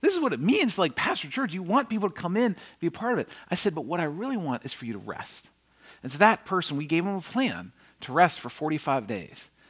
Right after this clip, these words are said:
And at the end of forty-five days, they kept coming. And, and this person came and told me and said, "Josh, I've never actually sat in a service for, like, longer than a few weeks at a time.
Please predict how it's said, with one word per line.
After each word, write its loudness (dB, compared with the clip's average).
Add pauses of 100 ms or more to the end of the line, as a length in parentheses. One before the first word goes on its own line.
(100)
And 0
at 2
the 2
end 4
of 0
forty-five 0
days, -2
they -4
kept -6
coming. -8 (680)
And, 2
and 0
this -2
person -2
came -2
and -6
told -4
me -2
and -2
said, -6 (240)
"Josh, 0
I've -4
never -4
actually -8
sat -6
in -4
a -6
service -8 (320)
for, -6
like, 0
longer 0
than -4
a -6
few -8
weeks -10
at -8
a -10
time. -14